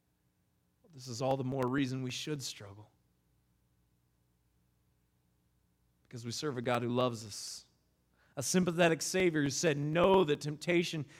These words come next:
is coming your way," but we also serve a just God and a God of wrath and a God who says very clearly, "There is a penalty for sin." So what's the response to all of this?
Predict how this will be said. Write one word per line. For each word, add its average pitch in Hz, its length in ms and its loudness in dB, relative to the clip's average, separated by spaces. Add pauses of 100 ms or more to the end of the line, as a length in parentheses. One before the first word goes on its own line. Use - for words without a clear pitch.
(140)
is 143 160 -2
coming 175 380 0
your 160 120 2
way," 180 280 8
but 170 200 0
we 175 120 4
also 202 240 4
serve 190 320 4
a 160 40 4
just 151 640 4
God 123 320 4 (180)
and 160 140 -4
a 156 40 0
God 175 360 6
of 143 300 2
wrath 170 400 6
and 160 120 2
a 170 60 0
God 165 500 2
who 165 200 -4
says 165 460 0
very 156 280 2
clearly, 160 420 0 (220)
"There 156 160 6
is 170 600 2
a - 80 -4
penalty 127 720 -4 (1900)
for 113 80 -14
sin." 117 520 -6 (2500)
So - 120 -16
what's 180 140 -2
the 330 80 -6
response 147 500 -4
to 110 80 -14
all 98 140 -12
of 98 80 -18
this? - 520 -16